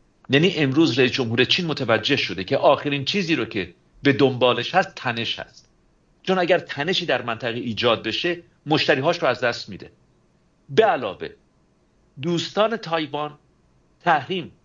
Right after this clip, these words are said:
بر چین، اه، خواهند گذاشت، بنابراین حتی اگر وارد تایوان هم بشه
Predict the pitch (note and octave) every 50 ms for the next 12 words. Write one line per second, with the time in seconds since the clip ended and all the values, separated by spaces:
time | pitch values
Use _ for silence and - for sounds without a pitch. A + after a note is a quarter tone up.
0 | _ _ - B2 B2 A#2 A#2 - - - A2 G2 F2+ - _ _ _ _ _ _
1 | _ _ _ _ _ _ _ _ _ _ - G2 F#2 F#2 F2+ D#2+ - - - -
2 | - A#2+ A2 G#2+ G2+ F2+ F#2 F#2 E2+ F2+ D2 - - - - - _ _ _ _
3 | _ _ _ _ _ _ _ _ _ _ _ - D3 D3+ E3 E3 F3+ D3 - -
4 | F#3+ F#3 - F3+ D3+ C3+ D3 C3+ B2 A2+ B2+ C3+ E3+ F3+ F3 - C3+ A#2+ A2 G#2+
5 | A2+ A2 G2+ A2+ A2 G#2+ F#2+ G2 F#2 - - C#3+ D#3 E3